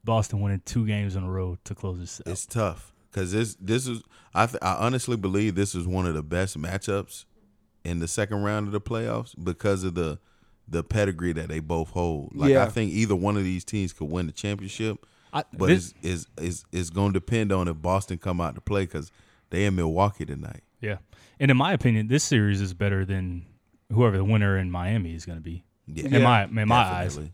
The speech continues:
Speaker 3: Yeah,
Speaker 1: Yeah.
Speaker 3: no, this is, this is definitely, I think, the
Speaker 2: I
Speaker 3: representation
Speaker 2: think
Speaker 3: for
Speaker 2: Miami
Speaker 3: Eastern
Speaker 2: just kinda
Speaker 3: Conference.
Speaker 2: hit cruise control on Philadelphia 'cause they kinda seen, like, at the end of the day, they weren't gonna beat them.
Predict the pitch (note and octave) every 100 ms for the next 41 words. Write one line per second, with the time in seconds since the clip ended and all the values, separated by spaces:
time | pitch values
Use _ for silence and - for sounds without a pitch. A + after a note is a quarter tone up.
0 | C3 C3+ B2+ C3+ C3+ B2+ C#3+ C#3+ A#2+ B2+
1 | C3 A#2+ A2+ B2 A#2+ G#2 G2+ G2 - G#2+
2 | G#2 G#2 G#2+ G2+ F#2 A2+ A2 F2+ E2 D#2+
3 | F2+ F2 D2+ D#2 G#2+ G2+ D#2+ D#2+ F2+ -
4 | - F2+ E2 - E2 - F2+ E2+ E2 D#2
5 | E2+ D#2+ D#2+ - F#2 E2+ E2+ F2 - F2
6 | E2+ F2 D#2+ F2+ - F2+ D#2+ - F#2+ F#2
7 | F2+ F2 D#2+ D2+ - _ _ _ _ _
8 | - - - F2+ E2+ F#2 F#2 E2+ D#2+ F2+
9 | F2 E2+ E2 D#2+ B1+ D#2 C#2+ - E2 -
10 | C2+